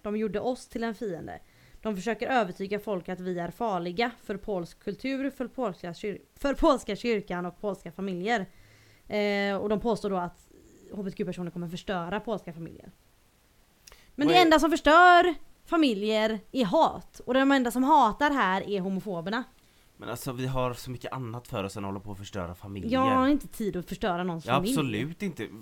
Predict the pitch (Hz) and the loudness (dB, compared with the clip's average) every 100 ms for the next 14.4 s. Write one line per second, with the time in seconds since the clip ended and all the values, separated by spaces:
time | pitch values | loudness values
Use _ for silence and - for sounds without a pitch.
0 | 101 139 165 165 - - 175 113 - 190 | -12 -6 -6 -8 -10 -6 -6 -6 -8 -4
1 | 190 165 175 160 165 147 - 202 190 151 | -2 -2 -4 -4 -8 -12 -10 -6 -4 -4
2 | 135 120 123 123 - 127 110 107 101 110 | -4 -2 -4 -6 -6 -6 -6 -8 -6 -8
3 | 113 110 107 104 95 95 107 101 131 127 | -8 -12 -8 -6 -6 -6 -8 -6 -6 -6
4 | 78 69 262 269 302 302 - - - _ | -10 -8 -8 -4 -4 -6 -10 -20 -20 _
5 | _ _ 240 240 240 240 262 247 254 226 | _ _ -2 0 0 0 -2 0 2 2
6 | 220 220 214 214 208 214 202 190 202 180 | 2 2 0 0 0 -2 -4 -6 -10 -6
7 | 202 202 202 196 180 202 202 190 208 190 | -6 -4 -4 -6 -8 -6 -6 -6 -4 -4
8 | - 202 175 175 233 233 233 - - - | -2 -2 -2 0 2 2 2 -4 -20 -20
9 | - - - 202 190 190 185 185 180 180 | -20 -8 -2 0 0 0 0 0 -2 -2
10 | 180 175 - _ 131 - 233 220 220 208 | -4 -8 -12 _ -8 0 0 2 0 0
11 | 202 247 254 208 185 196 202 202 180 180 | -2 -2 0 0 0 0 -2 -4 -6 -6
12 | 175 - 180 - 180 160 175 175 - 202 | -6 -6 -6 -6 -8 -6 -8 -8 -6 -4
13 | 180 185 226 233 - 196 180 175 175 175 | 0 2 2 0 -6 -6 -4 -4 -8 -10
14 | 170 208 202 | -10 -10 -10